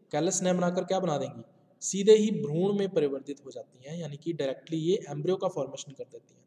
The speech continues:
तो एक्सप्लांट से डायरेक्टली एम्ब्रियो बन जाता है, ठीक है, और इसे हम लोग क्या बोल देते हैं,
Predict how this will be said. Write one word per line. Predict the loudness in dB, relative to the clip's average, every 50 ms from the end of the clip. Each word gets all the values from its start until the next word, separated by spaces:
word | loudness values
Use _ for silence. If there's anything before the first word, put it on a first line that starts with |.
| _
तो | -10 -10
एक्सप्लांट | -8 -10 -10 -6 -4 -4 -2 -2
से | -2 0 2 2 2 2 -2 -8 -16 -18 -20 -20 -8 -4
डायरेक्टली | -4 -4 -4 -4 -6 -6 -4 -4 -4 -4 -6
एम्ब्रियो | -8 -2 2 4 4 4
बन | 4 0 -4
जाता | -6 -10 -12 -14 -18
है, | -20 _ _ _ _ _ _ _ _ _ _ _ -8
ठीक | -6 -4 -4
है, | -4 -6 -8 -16 -20 -20 -14 -10
और | -10 -8
इसे | -6 -4 -4 -4
हम | -4 -4
लोग | -6 -4
क्या | -4 -2
बोल | -2 -2 -2
देते | -4 -6 -10 -14 -18
हैं, | -20 -20 -16